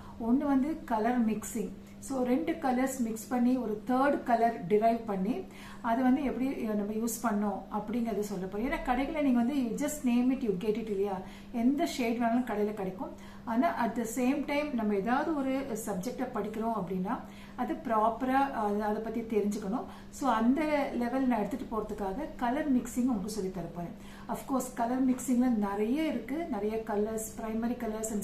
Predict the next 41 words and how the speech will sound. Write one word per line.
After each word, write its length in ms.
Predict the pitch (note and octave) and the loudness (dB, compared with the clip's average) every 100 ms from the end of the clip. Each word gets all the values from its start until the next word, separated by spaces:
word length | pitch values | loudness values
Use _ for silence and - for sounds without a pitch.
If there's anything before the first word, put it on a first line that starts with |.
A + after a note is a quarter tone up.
| G#3 | -4
செகண்டரி 360 | G#3 G#3+ G#3+ | -4 -4 -4
கலர்ஸ் 340 | A3 G#3+ G#3 G#3 | -4 -2 -2 -2
யூஸ் 200 | G#3 - | -4 -4
பண்ணி 180 | A3 C#4 - - - - - - | -4 -4 -6 -14 -14 -16 -12 -2
டெர்ஷரி 380 | B3 - B3 B3+ | 0 2 -2 -2
கலர் 260 | A3+ G#3+ | -2 -2
கொண்டு 260 | G#3 G#3 A3 | 0 -2 0
வந்து 140 | A3 | -2
நம்ம 240 | G#3 G3+ G3+ | -2 -2 -2
ஒர்க் 180 | G3+ | -4
பண்ணலாம். 340 | G#3 F#3+ G3 E4 - - - | -6 -4 -4 -6 -10 -12 -4
But 160 | B3+ - | -2 2
இங்க 320 | B3+ D4 E4 | 2 4 2
நான் 320 | C#4 A3+ A#3 | 2 2 2
வந்து 380 | G#3+ A3+ G4 - - | 0 -2 -4 -6 -6
டூ 180 | C#4+ E4+ | -2 0
டிஃப்ரெண்ட் 440 | A3+ G3+ B3 C4 C4+ | 0 -4 -4 -4 -2
கலர்ஸ் 440 | A#3 G#3+ A#3 - G#3 | 0 0 -2 -2 -2
யூஸ் 220 | G3+ - | -2 -2
பண்ணி 300 | G#3 A3 A3+ | -2 -2 -2
ஒரு 220 | G#3 G3+ - | -4 -4 0
தேர்ட் 320 | C4 D4+ E4+ | 2 4 2
கலர் 300 | - A3+ A3 F3+ | 0 0 0 0
டிரைவ் 340 | G3 G3+ G#3+ A3 | 0 0 -2 -4
பண்ணி 280 | F#3+ F#3 C#4 - - - - | -4 -2 -4 -6 -10 -10 -6
அதை 380 | G#3+ A3 D4+ - | -4 -2 -2 -2
இந்த, 140 | A3 | -2
அஹ், 540 | G#3 G3+ G#3+ G3 G3 G3 | -2 -4 -6 -4 -4 -4
இந்த 240 | F#3+ F#3+ | -2 -2
துப்பட்டால 440 | A3 C4 A3+ F#3+ - | -2 -2 -2 -4 -2
பெயிண்ட் 260 | B3 A3 G#3+ | -2 -2 -2
பண்ண 180 | F#3 D#3+ - | -6 -6 -10
போறோம். 220 | D#3+ D#3 - - - - | -12 -12 -14 -16 -16 -6
அது 280 | G#3 A#3 - | -2 -2 -2
கூட 200 | C#4+ D#4+ | -2 0
இன்னொரு, 420 | C#4 C#4 D4+ C#4 | 2 2 2 2
இன்னொரு 300 | A#3 D4 D#4 | 2 2 0
டெக்னிக் 420 | - A3+ A#3+ C4+ | -4 -4 -2 -2
நம்ம 140 | B3 | -2
படிக்க 300 | F#3+ F#3+ F#3+ | -4 -6 -6
போறோம். 300 | F#3+ F#3+ C#4+ | -6 -4 -6